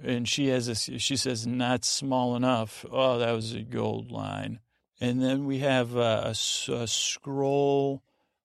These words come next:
with, uh, Baelish's mockingbird symbol on it, and this wonderfully, uh, tall glass of wine.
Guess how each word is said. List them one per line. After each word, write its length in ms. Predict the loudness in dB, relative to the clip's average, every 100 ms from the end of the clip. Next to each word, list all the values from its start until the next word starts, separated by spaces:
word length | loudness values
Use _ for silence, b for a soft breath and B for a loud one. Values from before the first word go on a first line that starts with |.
| -6
with, 260 | -4 -2
uh, 160 | 0 0
Baelish's 680 | 2 2 4 4 2 -2 -2
mockingbird 880 | -2 0 -2 -2 -4 0 0 0
symbol 440 | -2 0 0 0 0
on 360 | 2 2 2
it, 240 | 2 0 -2 _ _ _ _ 0
and 260 | 2 4
this 280 | 2 0 -4
wonderfully, 1600 | -2 0 2 0 0 0 2 2 2 2 0 -2 -2 -2 -2 -4
uh, 40 | -4
tall 380 | 0 2 2 0
glass 580 | -2 2 2 2 0
of 100 | -2
wine. 840 | -4 -2 0 0 0 0 -2 -4